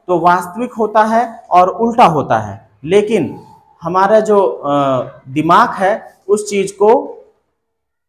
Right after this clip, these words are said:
वास्तविक, उल्टा और छोटा जो प्रतिबिंब बना है उसको real बना देता है। मतलब रहेगी, भाई आंख तो इतनी बड़ी है ना,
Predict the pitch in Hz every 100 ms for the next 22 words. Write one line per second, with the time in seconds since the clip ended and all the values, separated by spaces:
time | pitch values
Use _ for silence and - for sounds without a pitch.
0 | _ _ _ 143 180 185 185 - 220 262
1 | 262 - _ - 185 202 190 240 269 285
2 | - - _ - 190 240 233 - - 254
3 | 269 311 262 240 220 196 190 185 170 175
4 | 175 220 - - - - 185 - 262 269
5 | - 165 170 247 269 233 202 185 170 165
6 | 165 170 170 196 247 - _ _ _ _
7 | _ - 151 202 247 247 - _ _ _
8 | _ _ _ _ _ _ _ _ - 143
9 | 185 233 220 240 - - 143 202 226 226
10 | 233 247 247 269 233 208 202 240 330 -
11 | -